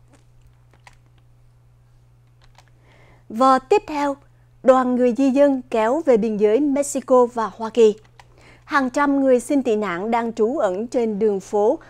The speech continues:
Brownsville, Texas khi tiêu đề bốn mươi hai sắp hết hạn vào ngày mười một tháng năm.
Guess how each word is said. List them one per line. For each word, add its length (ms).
Brownsville, 840
Texas 500
khi 300
tiêu 140
đề 280
bốn 360
mươi 180
hai 320
sắp 320
hết 180
hạn 280
vào 120
ngày 260
mười 240
một 300
tháng 140
năm. 200